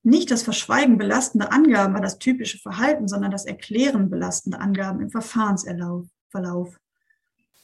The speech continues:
Wie sehr es das Agieren der Verfahrensbetroffenen bestimmte, zeigt sich eindrücklich an ihren vielfältigen Aufforderungen und Bitten,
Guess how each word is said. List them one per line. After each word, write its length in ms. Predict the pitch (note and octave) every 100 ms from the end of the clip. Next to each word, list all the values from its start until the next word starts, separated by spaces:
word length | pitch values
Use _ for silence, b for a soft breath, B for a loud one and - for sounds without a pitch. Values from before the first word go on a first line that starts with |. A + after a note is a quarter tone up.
| _ -
Wie 120 | G#3
sehr 160 | A3+ E4
es 80 |
das 140 | A#3 A3+
Agieren 320 | F#3+ A3 C#4
der 80 | A3
Verfahrensbetroffenen 840 | A3 - C4 C4+ - - C4+ A3+
bestimmte, 640 | G3 - - C4 C#4 G3+ F#3+
zeigt 260 | G3+ G3
sich 180 | G#3+ -
eindrücklich 580 | B3 C4 B3 B3 A#3 A3+
an 140 | -
ihren 220 | G#3+ G3+
vielfältigen 680 | F#3+ - B3+ A3+ G#3+ G#3 F#3
Aufforderungen 540 | A3 A#3 - G#3 G3 F#3+
und 140 | F3+
Bitten, 560 | A#3 - G3+ A3+ A3+